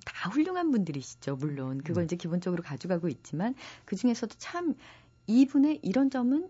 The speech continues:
Speaker 1: 지금까지도 후배 외교관들이 있다면 좀 배웠으면 좋겠다.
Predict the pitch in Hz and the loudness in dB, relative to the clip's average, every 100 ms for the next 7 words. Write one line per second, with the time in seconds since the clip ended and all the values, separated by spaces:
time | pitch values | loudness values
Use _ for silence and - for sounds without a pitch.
0 | - - 214 285 226 151 147 131 156 139 | -10 -4 2 2 2 -4 -6 -6 -4 -6
1 | 120 - 294 330 160 151 170 156 143 139 | -6 -4 2 4 2 -2 -4 -6 -6 -8
2 | 139 - 143 175 233 - 147 175 - 302 | -10 -8 -6 -2 -2 -4 -4 -4 0 2
3 | 285 - 151 - 127 | 2 0 -12 -10 -12